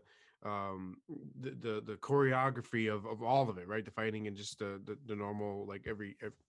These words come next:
like, normal scenes, if you wanna call 'em. Uh, night and day difference. I, I mean, I, I ha-, I, I can't even say I hated twenty seventeen Justice League 'cause we finally got a live action Justice League and I was like, "Oh, you know, whatever."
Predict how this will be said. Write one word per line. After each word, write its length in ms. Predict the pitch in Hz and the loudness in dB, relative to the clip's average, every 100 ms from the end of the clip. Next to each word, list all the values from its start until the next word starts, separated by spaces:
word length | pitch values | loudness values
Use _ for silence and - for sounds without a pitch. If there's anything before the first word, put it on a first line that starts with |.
| - | -14
like, 180 | 113 113 | -12 -4
normal 380 | 113 117 110 104 | 0 2 2 0
scenes, 240 | 98 92 | -4 -6
if 120 | 90 | -8
you 60 | 98 | -8
wanna 100 | 90 | -8
call 280 | 87 85 - - - - - _ | -8 -10 -14 -20 -20 -20 -20 _
'em. 60 | 107 | 0
Uh, 200 | 98 90 - _ _ _ _ _ _ _ - | 0 -2 -8 _ _ _ _ _ _ _ -6
night 220 | 135 190 | -2 0
and 140 | 139 123 | 0 2
day 160 | 135 | 2
difference. 640 | 110 139 - 90 - - - - | 2 -2 -2 -10 -14 -16 -14 -14
I, 280 | - - | -8 -4
I 20 | 151 | 2
mean, 220 | 147 123 123 - - | 2 2 -4 -4 0
I, 100 | 165 | 2
I 20 | |
ha-, 200 | 139 - | 2 -2
I, 80 | 151 - | -4 -2
I 40 | - | 0
can't 180 | 277 | 2
even 140 | 240 165 | 4 4
say 240 | 156 120 | 2 2
I 40 | 107 | 0
hated 380 | 113 127 131 | 2 4 4
twenty 220 | 127 139 131 | 2 0 2
seventeen 440 | 143 131 135 135 | 2 0 0 -2
Justice 300 | 135 135 127 | -2 -4 -4
League 140 | 127 | -4
'cause 120 | 120 104 | -4 -8
we 100 | 107 | -6
finally 300 | 113 110 110 | -2 0 2
got 160 | 104 | 2
a 40 | 101 | 0
live 240 | 98 101 | -2 -2
action 260 | 98 - 92 | -4 -6 -8
Justice 300 | 98 - 110 | -8 -8 -6
League 140 | 110 | -4
and 80 | 101 | -4
I 40 | |
was 120 | 95 87 | -8 -10
like, 120 | 90 | -10
"Oh, 160 | 90 92 _ | -10 -12 _
you 60 | 98 | -12
know, 80 | 87 | -10
whatever." 340 | 87 107 139 | -6 -2 -2